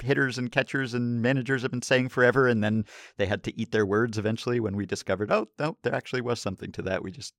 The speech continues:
couldn't see it at first." So maybe that will happen here, but I, I just still can't see it.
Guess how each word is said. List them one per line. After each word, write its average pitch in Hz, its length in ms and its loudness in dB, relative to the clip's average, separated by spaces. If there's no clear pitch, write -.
couldn't 92 400 -8
see 110 180 -2
it 87 120 0
at 92 120 -4
first." - 380 -2
So 135 160 -2
maybe 214 220 2
that 123 180 8
will 110 100 4
happen 104 300 4
here, 98 300 2
but 110 340 2
I, 104 160 -2
I 101 80 -6
just - 320 -12
still 185 220 -2
can't - 260 -2
see 160 220 2
it. 110 160 6